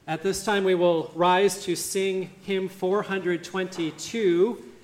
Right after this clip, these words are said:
This will be in place of Create in Me during the season of Lent.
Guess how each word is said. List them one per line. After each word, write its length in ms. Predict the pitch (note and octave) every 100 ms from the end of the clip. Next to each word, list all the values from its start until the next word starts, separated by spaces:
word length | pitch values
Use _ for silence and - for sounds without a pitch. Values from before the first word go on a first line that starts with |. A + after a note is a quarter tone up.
| - -
This 200 | D#3+ -
will 80 |
be 160 | E3+ F3
in 120 | F3
place 360 | E3+ F#3+ F#3+ F#3+
of 180 | E3+ -
Create 300 | F3+ F3 F3
in 140 | D#3+
Me 180 | D#3+ F3
during 280 | E3 D#3+ D#3
the 80 | D3
season 360 | - F3 D#3
of 120 | D3
Lent. 440 | C3+ D#3 D3+ F3